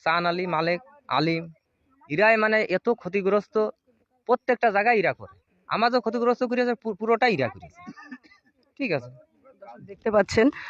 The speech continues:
Speaker 2: আহ, আপনাদেরকে দেখাচ্ছি, এই যে এরকম ঘাস ছিল, পুরো মাঠটা জুড়ে কিন্তু এরকম ঘাস ছিল। এখন কিন্তু আপনারা দেখতে পাচ্ছেন একটা ঘাসও নাই, পুরো মাঠটা চষে ফেলেছে, একদম ফাঁকা।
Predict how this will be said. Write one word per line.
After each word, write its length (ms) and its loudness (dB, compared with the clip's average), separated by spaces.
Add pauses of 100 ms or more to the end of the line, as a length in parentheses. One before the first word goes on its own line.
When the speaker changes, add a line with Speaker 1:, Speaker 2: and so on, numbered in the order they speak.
(140)
Speaker 2:
আহ, 520 4
আপনাদেরকে 440 0
দেখাচ্ছি, 380 2
এই 200 8
যে 120 12
এরকম 260 8
ঘাস 320 6
ছিল, 260 4 (380)
পুরো 200 8
মাঠটা 400 6
জুড়ে 260 6
কিন্তু 260 2
এরকম 220 6
ঘাস 300 4
ছিল। 180 6 (200)
এখন 400 4
কিন্তু 200 2
আপনারা 200 4
দেখতে 240 0
পাচ্ছেন 320 0
একটা 280 -2
ঘাসও 340 4
নাই, 180 4
পুরো 280 4
মাঠটা 380 2
চষে 260 2
ফেলেছে, 380 2 (520)
একদম 420 4
ফাঁকা। 400 0